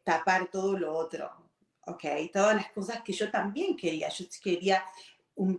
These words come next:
una persona divertida, una persona relajada, pero también una persona responsable, una persona trabajadora, una persona con que que podía,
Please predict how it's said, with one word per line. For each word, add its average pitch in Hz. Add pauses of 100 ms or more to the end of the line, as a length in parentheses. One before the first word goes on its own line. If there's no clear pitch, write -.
una 185
persona 175
divertida, 175
una 196
persona 170
relajada, 202
pero 175
también 180
una 262
persona 190
responsable, 156
una 175
persona 185
trabajadora, 160 (340)
una 190
persona 175 (340)
con 165
que 160 (140)
que -
podía, 185